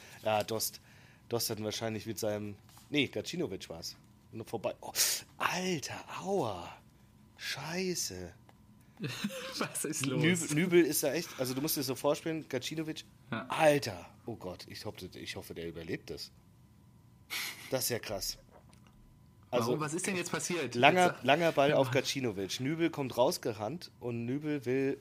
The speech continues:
Speaker 1: mit offener Sohle, gestreckten Bein auf den Ball treten. Ne?
Speaker 2: Was?
Speaker 1: So offene Sohle, gestrecktes
Speaker 2: Oh
Speaker 1: Bein
Speaker 2: Mann,
Speaker 1: auf den
Speaker 2: ey.
Speaker 1: Ball.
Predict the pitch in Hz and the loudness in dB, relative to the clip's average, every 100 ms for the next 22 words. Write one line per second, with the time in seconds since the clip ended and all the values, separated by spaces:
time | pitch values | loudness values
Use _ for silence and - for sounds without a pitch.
0 | - 120 - 139 - 165 135 107 123 165 | -6 -8 -2 -2 -2 0 0 0 -2 -2
1 | 170 127 - 139 - 139 120 110 127 - | -4 -6 -4 -6 -6 -8 -2 0 0 -2
2 | 123 - 127 117 107 107 - 87 82 80 | -4 -4 -6 0 0 0 -4 -8 -10 -16
3 | - - - - - - - - - - | -18 -20 -20 -20 -20 -20 -20 -20 -20 -20
4 | - 120 165 - - - - - - - | -10 -8 -2 -2 -2 -6 -8 -18 -20 -20
5 | - - 151 175 151 143 151 135 - 98 | -14 -2 0 0 -2 0 -2 -4 -4 -4
6 | 92 90 123 120 - - 101 98 | -2 2 2 2 -2 -2 -2 -2